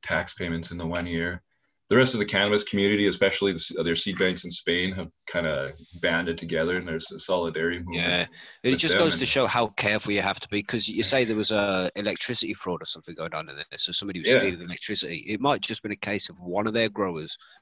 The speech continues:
Speaker 2: was being a dickhead and stealing electricity, and that's fucked up the whole company. You know,
Speaker 1: Yeah, you
Speaker 2: they'll,
Speaker 1: never
Speaker 2: they'll, they'll use anything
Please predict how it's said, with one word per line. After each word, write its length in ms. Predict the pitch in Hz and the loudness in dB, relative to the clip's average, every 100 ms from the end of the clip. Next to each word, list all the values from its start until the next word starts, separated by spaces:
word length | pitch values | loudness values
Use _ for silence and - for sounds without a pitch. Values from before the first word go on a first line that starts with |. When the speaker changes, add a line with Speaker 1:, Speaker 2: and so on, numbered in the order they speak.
| - - | -20 -16
Speaker 2:
was 140 | 92 90 | -12 -4
being 220 | 95 98 | -2 -2
a 40 | 104 | -2
dickhead 460 | 98 - 90 - | -4 -4 -4 -6
and 100 | 85 | -6
stealing 360 | - 98 90 90 | -4 -2 -4 -2
electricity, 720 | 90 - 95 - - 76 80 | -2 -2 -6 -6 -6 -6 -6
and 160 | - 90 | -10 -6
that's 180 | 92 - | -4 -4
fucked 300 | - - - | -4 -4 -6
up 80 | - | -12
the 80 | - | -8
whole 120 | 87 | -6
company. 440 | 85 87 92 92 - _ _ _ - - _ _ _ | -6 -8 -10 -14 -20 _ _ _ -20 -20 _ _ _
You 120 | 90 | -12
know, 60 | - | -10
Speaker 1:
Yeah, 100 | - | -8
you 80 | |
Speaker 2:
they'll, 120 | 107 104 | -4 -4
Speaker 1:
never 120 | 80 82 | -2 0
Speaker 2:
they'll, 180 | 104 104 98 | 0 0 -2
they'll 160 | 107 104 | 0 0
use 360 | 104 107 107 - | 0 -2 -2 -4
anything 560 | 85 101 110 - 101 | -2 -2 -2 -8 -12